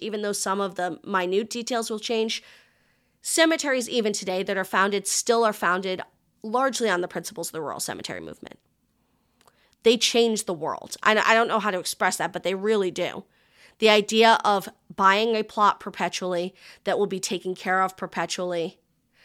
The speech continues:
the idea of the landscape, all of those things, they are core tenets of cemeteries that will continue forever. But they're not perfect,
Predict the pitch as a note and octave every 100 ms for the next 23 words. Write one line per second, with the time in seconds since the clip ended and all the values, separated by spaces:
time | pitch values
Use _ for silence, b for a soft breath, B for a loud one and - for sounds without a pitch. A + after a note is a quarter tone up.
0 | b b - G#3+ G3+ G#3 G#3 G3+ F#3 F#3+
1 | F#3+ F#3 F#3 - F#3 G3 - - B3 D4+
2 | B3+ A3+ G3+ G#3+ G3+ - _ - B3 C4
3 | A#3+ - A#3+ A3 - G3+ F3+ D3+ - F3
4 | - F3 F3 - E3+ E3+ D3+ E3+ - E3
5 | F3 E3 D3+ - E3 - - _ _ b
6 | b b b b b _ _ - C#4+ D#4
7 | C4+ - - - -